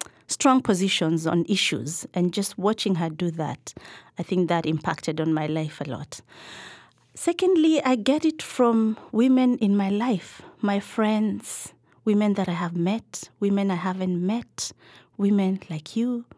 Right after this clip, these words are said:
women I read about in books, women in the villages that are doing very courageous things,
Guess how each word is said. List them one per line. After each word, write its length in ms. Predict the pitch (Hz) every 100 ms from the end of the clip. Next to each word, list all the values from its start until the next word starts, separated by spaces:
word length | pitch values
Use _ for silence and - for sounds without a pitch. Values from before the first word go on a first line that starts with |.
| _
women 340 | 214 202 190
I 240 | 180 165 170
read 260 | 190 202 196
about 480 | 175 185 185 202 -
in 120 | 175
books, 460 | 160 233 - - - - - - - -
women 320 | 214 220 208
in 100 | 196
the 100 | 185
villages 720 | 175 196 208 208 202 214 208
that 180 | 202 170
are 120 | 165
doing 480 | 165 156 196 196 190 -
very 220 | 190 196
courageous 560 | - 180 185 180 185 - -
things, 400 | 262 262 254